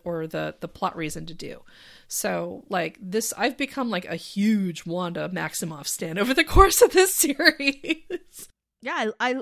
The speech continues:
Speaker 2: I love her.
Speaker 1: Yeah. And part of it is Elizabeth Olsen's acting is just exquisite.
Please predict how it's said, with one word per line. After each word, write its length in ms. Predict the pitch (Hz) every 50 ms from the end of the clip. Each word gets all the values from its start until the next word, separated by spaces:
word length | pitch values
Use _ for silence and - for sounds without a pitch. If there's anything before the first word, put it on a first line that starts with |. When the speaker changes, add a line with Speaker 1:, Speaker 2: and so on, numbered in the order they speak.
| - -
Speaker 2:
I 160 | 202 226 233
love 300 | 226 220 208 220 311 - - - 523
her. 300 | - 208 175 - - 160 _ _
Speaker 1:
Yeah. 320 | - 214 190 156 156 151 - - - - - - - - -
And 260 | - 233 240 233 220
part 220 | - - 330 359
of 60 | 370 320
it 80 | 277
is 160 | 247 233 - -
Elizabeth 420 | 220 214 269 262 - 254 247 - -
Olsen's 320 | - 196 208 - 202 185 185
acting 380 | - 165 165 160 - 170 143 139
is 100 | 139 -
just 160 | - 139 -
exquisite. 640 | - - - - - - - - - - - -